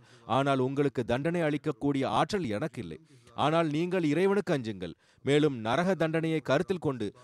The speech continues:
உங்களுடைய தீய நடத்தைகள் மற்றும் தீமைகளிலிருந்து விலகிவிடுங்கள்" என்று கூறினார்கள். அநேகமாக இந்த காரணத்தினால்தான் மசீஹை பின்பற்றக்கூடியவர்களுக்கு உலகில் அதிகாரம் கிடைத்தபோது அவர்கள்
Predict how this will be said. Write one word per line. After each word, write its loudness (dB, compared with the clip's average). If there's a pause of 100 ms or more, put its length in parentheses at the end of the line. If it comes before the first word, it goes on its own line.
(120)
உங்களுடைய 2
தீய 0
நடத்தைகள் -2
மற்றும் -6
தீமைகளிலிருந்து 0
விலகிவிடுங்கள்" -2 (340)
என்று -4
கூறினார்கள். -8 (560)
அநேகமாக 0 (260)
இந்த 0
காரணத்தினால்தான் -2 (560)
மசீஹை 4
பின்பற்றக்கூடியவர்களுக்கு 0 (400)
உலகில் 4
அதிகாரம் 0
கிடைத்தபோது -2 (920)
அவர்கள் 4